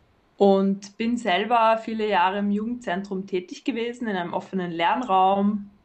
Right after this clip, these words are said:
und unterrichte nebenbei auch ein bisschen auf der Fachhochschule Partizipation und Demokratie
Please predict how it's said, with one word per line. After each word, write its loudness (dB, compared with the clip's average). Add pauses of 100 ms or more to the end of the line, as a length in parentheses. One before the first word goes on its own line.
(160)
und -4
unterrichte -2
nebenbei 4
auch 0
ein -16
bisschen -6
auf -4
der -10
Fachhochschule 0
Partizipation -4 (500)
und 2
Demokratie 2